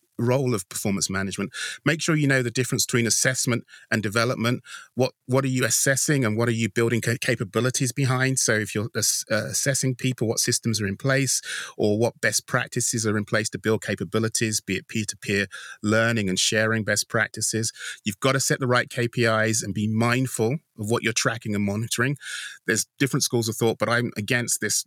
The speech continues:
measuring how long people are logged in or attendance of meetings. But you do wanna track morale and engagement and refine those reporting, um, sources of the data you're using.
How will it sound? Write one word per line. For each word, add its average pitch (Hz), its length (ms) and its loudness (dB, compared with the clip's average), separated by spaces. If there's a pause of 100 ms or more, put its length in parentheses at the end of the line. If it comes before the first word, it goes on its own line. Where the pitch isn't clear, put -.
(120)
measuring 110 400 2
how 107 180 0
long 107 200 0
people 104 260 -2
are 101 40 2
logged 98 320 0
in 107 240 2
or 92 160 0
attendance 107 480 0
of 98 80 -2
meetings. 107 580 0 (300)
But 131 80 2
you 120 140 2
do 131 260 2
wanna 117 220 2
track - 520 -2 (340)
morale 107 540 4
and 95 100 0
engagement 104 640 0
and 101 220 0
refine 117 580 0
those 104 400 0 (240)
reporting, 104 640 -2 (560)
um, - 140 -4 (180)
sources 110 640 2
of 113 220 -2
the 107 100 -2
data 113 380 0
you're 98 140 0
using. 98 540 0